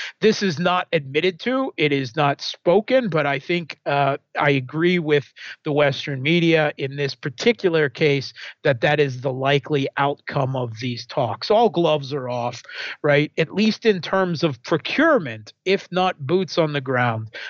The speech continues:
This is becoming a global contract,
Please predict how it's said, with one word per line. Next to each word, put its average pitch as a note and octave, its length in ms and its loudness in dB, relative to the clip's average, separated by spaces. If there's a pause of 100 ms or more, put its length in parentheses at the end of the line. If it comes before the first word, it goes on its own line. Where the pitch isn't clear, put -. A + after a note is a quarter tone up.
(120)
This F3+ 220 2
is D#4 160 2
becoming G3+ 580 2
a E3 100 2
global C#3+ 600 0
contract, C#3+ 920 -2